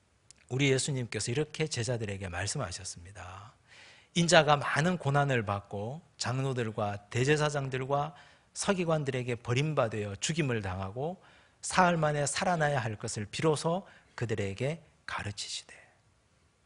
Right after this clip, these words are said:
예수님이 제자들에게 하신 첫 번째 순환 예고입니다. 고난받고 죽임당하고 부활하실 것. 이 첫 번째 순환 예고죠. 한 번만 말씀하신 게 아닙니다, 이 말씀을. 두 번, 세 번이나 하셨습니다.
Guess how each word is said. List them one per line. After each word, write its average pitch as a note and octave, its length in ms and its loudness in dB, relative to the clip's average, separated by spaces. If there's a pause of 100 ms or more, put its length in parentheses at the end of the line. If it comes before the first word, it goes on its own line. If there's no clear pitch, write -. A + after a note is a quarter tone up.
(800)
예수님이 A3 420 6
제자들에게 C#3+ 640 2
하신 A#2 340 -2
첫 - 240 0
번째 A#3 300 4
순환 G#3+ 340 2
예고입니다. F#2+ 720 -4 (380)
고난받고 F3+ 880 10 (280)
죽임당하고 C#3 1080 2 (320)
부활하실 C3 640 4
것. - 180 -18 (480)
이 F#3+ 60 -4
첫 - 180 0
번째 B3 240 0
순환 C3+ 340 -2
예고죠. F2+ 420 -10 (580)
한 G#3 180 4
번만 B3 280 12
말씀하신 C3 500 6
게 A2 60 2
아닙니다, A#2+ 440 2
이 G#2 80 -2
말씀을. F2+ 560 -6 (420)
두 C#3 180 2
번, B2+ 320 10 (300)
세 - 300 4
번이나 E3+ 400 6
하셨습니다. F2+ 760 -10